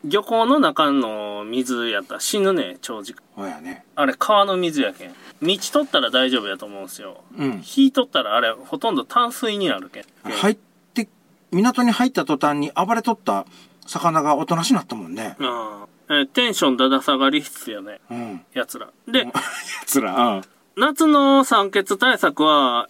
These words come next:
Speaker 1: エアレーションを行うと。
Speaker 2: うん。
Speaker 1: 熱帯魚用のブクブク、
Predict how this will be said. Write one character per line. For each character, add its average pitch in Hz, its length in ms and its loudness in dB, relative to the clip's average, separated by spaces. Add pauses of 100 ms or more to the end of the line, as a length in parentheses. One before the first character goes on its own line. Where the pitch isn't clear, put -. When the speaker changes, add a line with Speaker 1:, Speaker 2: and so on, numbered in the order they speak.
Speaker 1:
エ 226 120 2
ア 233 140 4
レ 214 140 4
ー 180 40 2
シ - 120 -2
ョ 131 40 2
ン 117 180 0
を - 20 -12
行 120 140 -6
う 110 260 0
と。 101 240 -12 (180)
Speaker 2:
う 131 60 -2
ん。 123 140 -4
Speaker 1:
熱 170 260 0
帯 180 100 0
魚 180 120 2
用 185 240 6
の 196 180 4
ブ 151 100 -4
ク 131 140 -4
ブ 120 100 -8
ク、 120 720 -6